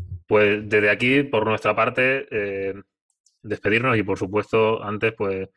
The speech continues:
Eh, agradecerle al profesor su, su atención,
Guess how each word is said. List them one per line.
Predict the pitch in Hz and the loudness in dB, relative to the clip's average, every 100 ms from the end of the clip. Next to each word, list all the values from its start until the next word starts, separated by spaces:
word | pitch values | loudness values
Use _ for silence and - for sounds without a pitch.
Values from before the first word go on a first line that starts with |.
| _ - _ _ | _ -20 _ _
Eh, | 110 98 | -6 -2
agradecerle | 95 98 98 - 113 113 | -2 2 0 2 0 2
al | |
profesor | 104 - - 107 107 | 0 -2 -2 0 0
su, | 104 98 95 92 92 90 - _ - | 0 -6 -4 -4 -6 -8 -12 _ -8
su | 104 95 | -2 -2
atención, | 98 98 113 135 151 | -2 -2 0 0 -2